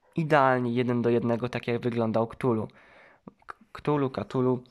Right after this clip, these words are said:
chyba Cthulhu powinno się właśnie to wymawiać. Nieważne, ale wiadomo, że chodzi o tego legendarnego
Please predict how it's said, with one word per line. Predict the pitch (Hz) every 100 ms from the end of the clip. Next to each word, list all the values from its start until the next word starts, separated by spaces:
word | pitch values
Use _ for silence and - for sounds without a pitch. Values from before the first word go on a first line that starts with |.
| _ - - _ _ _ _ _ -
chyba | 117
Cthulhu | - - 127
powinno | 117 110 117 117
się | -
właśnie | 110 117 120
to | 117
wymawiać. | 113 113 107 120 156 - _ _ _ _ _ _ - -
Nieważne, | 147 135 139 143
ale | - 123 123
wiadomo, | 123 123 123
że | 120
chodzi | 120 131 120
o |
tego | 113 117 120
legendarnego | 127 131 123 120 120 120 120 117